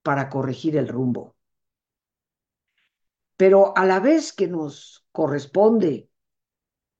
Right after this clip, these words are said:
reconocer nuestros errores y procurar corregir,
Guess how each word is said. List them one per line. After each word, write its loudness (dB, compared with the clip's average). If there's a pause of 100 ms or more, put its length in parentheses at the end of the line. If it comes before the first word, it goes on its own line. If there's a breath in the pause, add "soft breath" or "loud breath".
(640)
reconocer -2
nuestros -6
errores -6 (500)
y -4
procurar -8
corregir, -10